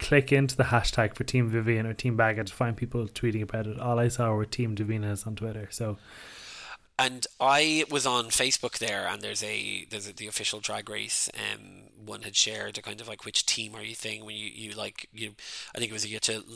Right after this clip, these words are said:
Speaker 2: use a heart for Davina and a like for Vivienne and a smiley thing for, for Baga, and four and a half thousand people had used the Davina icon, whereas less than a thousand people had looked for Vivienne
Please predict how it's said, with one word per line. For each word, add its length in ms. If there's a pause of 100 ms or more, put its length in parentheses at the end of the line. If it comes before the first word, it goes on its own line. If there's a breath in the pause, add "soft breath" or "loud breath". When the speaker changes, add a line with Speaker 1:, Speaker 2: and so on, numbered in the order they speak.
(280)
Speaker 2:
use 180
a 40
heart 460
for 140
Davina 540
and 120
a 40
like 380
for 360
Vivienne 500
and 140
a 60
smiley 540
thing 300
for, 440
for 140
Baga, 340 (440 loud breath)
and 360 (220)
four 380
and 100
a 40
half 240
thousand 420
people 580 (380)
had 420
used 460
the 200 (120)
Davina 580
icon, 680
whereas 540 (100)
less 280
than 100
a 60
thousand 320
people 240
had 240
looked 180
for 200
Vivienne 480